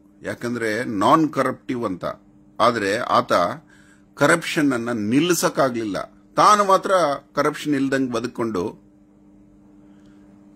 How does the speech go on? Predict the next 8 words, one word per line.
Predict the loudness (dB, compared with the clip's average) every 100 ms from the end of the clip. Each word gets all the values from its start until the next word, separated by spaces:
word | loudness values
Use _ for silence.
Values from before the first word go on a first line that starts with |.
| -6
ಇದ್ದಾಗ | -2 2 2 2 -2 -6 -10 _ 0
ಆತನೂ | 4 4 2 0
ಮಾತಾಡಲ್ಲ. | 2 2 2 -2 0
ಅಂಥ | 0 -2 -4 -6 -2 2 2 0 -6 -16 -18 -20 _ _ _ _ _ _ _ -20 -20 -20 0
ದುಷ್ಟ | 0 2 0
ಪದಗಳನ್ನ | 0 2 2 2 0
ಬಳಸ್ತೀಯ | 0 -2 -4 -4 -2 -2
ಯತೀಂದ್ರ. | -2 -4 -2 -2